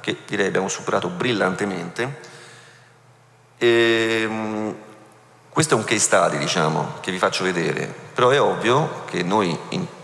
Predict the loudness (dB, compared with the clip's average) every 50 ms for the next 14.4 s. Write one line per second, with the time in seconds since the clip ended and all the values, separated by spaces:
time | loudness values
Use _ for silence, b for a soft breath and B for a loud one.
0 | -20 -18 -12 -8 -4 -2 -2 0 2 4 4 4 4 2 2 2 2 4 2 2
1 | 2 2 2 2 2 0 0 -2 -4 -6 -8 -4 -4 -4 -4 0 0 0 2 2
2 | 0 0 -2 -4 -6 -6 -6 -4 -4 -4 -2 0 2 2 2 2 2 0 0 -2
3 | B B B B B B B B B B -20 -16 -12 -8 -6 -6 -2 0 0 0
4 | 2 0 0 -2 -2 -2 0 2 2 4 4 2 0 -2 -4 -8 -8 -8 -10 -8
5 | -6 -6 -6 -4 -4 -4 -2 0 0 0 0 2 2 4 4 4 4 4 2 2
6 | 2 0 0 2 2 4 4 4 4 2 0 0 0 0 0 0 0 -2 -2 -2
7 | -4 -4 -2 0 2 2 4 2 2 0 0 -2 -2 -4 -4 -4 -2 -2 -2 0
8 | 0 0 0 -2 -2 -4 -4 -4 -4 -6 -8 -8 -6 -4 -4 -2 0 0 -2 -2
9 | -4 -4 -4 -2 -2 -2 -2 -2 -4 -6 -8 -8 -8 -8 -6 -6 -4 -2 -2 -2
10 | -2 -2 -2 -4 -4 -4 -6 -6 -4 -4 -2 -2 0 0 0 0 -2 -6 -8 -6
11 | -4 -2 -2 -2 -4 -8 -10 -10 -12 -12 -10 -6 -4 -4 -2 -4 -4 -4 -8 -8
12 | -4 -4 -4 -4 -4 -6 -10 -12 -18 -20 -20 -20 -20 -12 -10 -10 -8 -8 -8 -6
13 | -6 -4 -4 -4 -4 -4 -4 -6 -6 -6 -4 -6 -6 -6 -8 -8 -6 -4 -4 -4
14 | -4 -4 -4 -4 -4 -6 -6